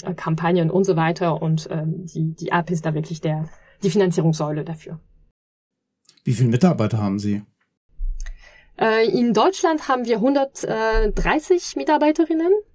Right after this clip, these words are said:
Speaker 1: Äh, viele, die tatsächlich dran arbeiten, mehr Partnerläden in, in die App zu holen. Äh, also es war, es war vorhin, äh, Thema und <laughs> da gibt's auf jeden Fall einen großen Fokus. Und international, äh, haben wir mittlerweile tausendvierhundert Mitarbeiterinnen, ähm,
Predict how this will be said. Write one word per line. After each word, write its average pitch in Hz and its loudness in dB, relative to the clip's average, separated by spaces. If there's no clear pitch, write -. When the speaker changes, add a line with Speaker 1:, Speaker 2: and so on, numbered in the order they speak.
Speaker 1:
Äh, 208 2
viele, 247 0
die 220 -4
tatsächlich 214 -2
dran 196 0
arbeiten, 220 -2
mehr 196 4
Partnerläden 208 2
in, 190 2
in 202 0
die 190 4
App 269 -2
zu 320 2
holen. 320 2
Äh, 202 -4
also 185 -6
es 180 -8
war, 180 -6
es - -14
war - -2
vorhin, 214 -2
äh, 190 0
Thema 262 4
und 226 -2
<laughs> 208 0
da 208 4
gibt's 220 0
auf 196 0
jeden 247 0
Fall 240 2
einen 208 4
großen 269 0
Fokus. 254 -4
Und 214 0
international, 208 2
äh, 190 -2
haben 202 4
wir 202 4
mittlerweile 185 2
tausendvierhundert 175 0
Mitarbeiterinnen, 160 0
ähm, 160 -4